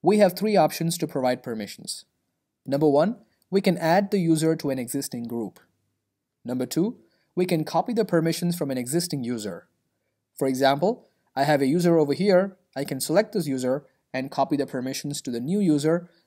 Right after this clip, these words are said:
called C L I admin. Number three, I can attach an existing policy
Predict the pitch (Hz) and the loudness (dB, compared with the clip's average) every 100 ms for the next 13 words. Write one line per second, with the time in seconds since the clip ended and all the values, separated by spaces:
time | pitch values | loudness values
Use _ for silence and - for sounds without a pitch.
0 | - 170 156 151 - 147 139 127 113 110 | -2 2 2 0 0 0 2 2 0 -6
1 | 104 92 - _ _ _ _ _ _ _ | -6 -10 -12 _ _ _ _ _ _ _
2 | _ _ _ _ 143 147 147 - 208 220 | _ _ _ _ 0 2 2 2 -2 -4
3 | _ _ _ - 156 156 143 - 160 160 | _ _ _ -2 2 2 0 2 0 0
4 | 135 117 170 180 175 156 139 127 117 120 | -4 -2 -2 0 -2 0 0 0 -2 -6
5 | 135 | -8